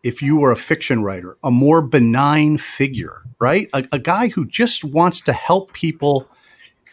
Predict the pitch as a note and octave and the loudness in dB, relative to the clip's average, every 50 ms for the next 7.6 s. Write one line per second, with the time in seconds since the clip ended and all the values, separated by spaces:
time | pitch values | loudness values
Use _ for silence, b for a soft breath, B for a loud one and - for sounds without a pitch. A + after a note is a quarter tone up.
0 | _ - G2 - F3+ G#3+ E3 B2+ F#3 G3 F#3+ - - F#2+ D#2 _ _ _ _ _ | _ -6 0 2 4 4 6 4 4 2 2 -2 -6 -10 -10 _ _ _ _ _
1 | _ _ _ - E3 G#3 - - - C#3+ E3 F3+ F#3+ G#3 G3 - G3+ F#3+ E3 - | _ _ _ -2 -2 0 0 0 0 2 4 4 4 4 2 0 -2 -2 -2 -2
2 | - G#3+ G#3 F3 A#2+ G2+ A2+ C3+ B2+ - D3 C3 C3 D3+ E3 F#3+ F#3+ F#3+ - - | -2 -2 0 0 0 0 0 -2 -2 0 0 2 4 4 4 4 2 0 0 -2
3 | F#3+ F3 - - - F3 D3 B2+ D3 F3 G#3 G3 G#3 G#3 E3+ C3 A2+ A2 A2 - | -2 -2 -2 0 0 0 0 2 2 0 0 0 0 0 0 0 0 0 -2 -2
4 | - - A2 G2 F#2+ - - - - B B B B B B - A#3 C4 B3+ - | -2 -4 -4 -4 -4 -6 -10 -12 -14 B B B B B B -2 0 0 0 0
5 | - G#3+ G#3+ A3+ G#3+ G#3 G3+ G3+ G3+ F#3 G#3 B3+ C4+ B3 E3 - _ _ _ _ | 2 2 2 2 0 0 0 2 2 4 4 6 4 4 2 0 _ _ _ _
6 | _ - A3 - A#3+ G3+ - - G#3 G3+ F#3 - - - - - G#3 G#3 B3 C4+ | _ -8 -4 -2 -2 -2 0 0 0 0 0 0 0 0 0 2 2 4 4 6
7 | C4 A#3 D3+ A2+ G#2 B2 D#3+ F#3+ G#3 A3+ A3 G#3 | 4 4 4 2 2 2 4 4 4 4 2 0